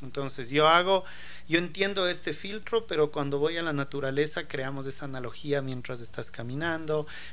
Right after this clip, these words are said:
mientras paras, mientras te resbalas, mientras estás agitada, mientras descansas.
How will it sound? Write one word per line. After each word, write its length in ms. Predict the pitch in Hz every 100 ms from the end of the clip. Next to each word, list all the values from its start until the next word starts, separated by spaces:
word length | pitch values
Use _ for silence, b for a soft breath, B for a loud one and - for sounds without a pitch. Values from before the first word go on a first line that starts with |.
| -
mientras 380 | 123 123 120 -
paras, 500 | - 156 156 147 139
mientras 340 | 127 120 120
te 140 | -
resbalas, 680 | 113 117 120 147 151 151 143
mientras 440 | 135 127 - 127 120
estás 300 | - 123 120
agitada, 600 | - - 156 151 151 147
mientras 480 | 131 120 127 123 117
descansas. 680 | 113 - 156 165 151 165